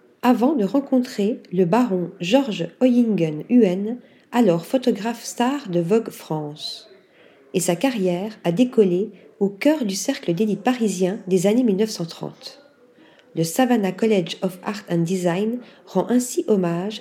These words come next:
à cette légende germano-américaine, originaire de Weisenfels en Allemagne, dans une grande exposition aux États-Unis. Essence of the Times remet en lumière ses compositions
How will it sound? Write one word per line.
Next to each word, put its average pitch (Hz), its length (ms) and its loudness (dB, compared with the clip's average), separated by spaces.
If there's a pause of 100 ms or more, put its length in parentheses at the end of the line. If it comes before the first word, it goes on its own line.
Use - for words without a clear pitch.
à 196 80 -2
cette 190 240 -4
légende 165 500 -2
germano-américaine, 220 1300 0 (320)
originaire 240 760 2
de 170 120 -2
Weisenfels 208 840 0
en 160 100 -6
Allemagne, 185 640 -2 (500)
dans 190 140 2
une 202 200 4
grande 240 340 4
exposition 214 760 -2
aux 190 60 0
États-Unis. 180 720 0 (800)
Essence 269 560 0
of 185 140 -2
the 196 120 -2
Times 196 380 2 (400)
remet 254 340 4
en 214 60 0
lumière 202 640 0
ses - 140 0
compositions 247 760 2